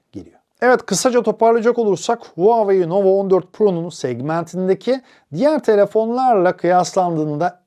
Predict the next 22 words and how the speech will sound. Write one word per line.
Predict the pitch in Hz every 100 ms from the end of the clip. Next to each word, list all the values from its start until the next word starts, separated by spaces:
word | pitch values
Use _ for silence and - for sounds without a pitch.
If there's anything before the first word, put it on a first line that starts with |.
| _ _ -
en | 214 220 202
net, | 214 214 _ -
e, | 131 139
ayrıştığı | 190 202 170 - - 190 226 - _ _
iki | - 202
nokta | 123 - 85
var. | - _ _ _ _ _
Renk | 135 214 226
doğruluğu | 233 226 226 240 254 - _ -
ve | 180
selfie | - 180 175 - 104
yeteneği. | - 82 _ _ _ _ _ _
Ultra | 226 262 262 247
Chroma | 233 254 240 247 247 _ _ _
kamera | - 175 254 233
sistemi | - - 202 220
ile | 226 190 220
renklerin | 147 135 156 156 190 214 175
gözle | 160 175 175
gördüğünüz, | 170 175 170 180 180 185 175 135 160 127
gördüğünüze, | 131 135 135 160 165 190 233 - _ _ 127
e, | 123 120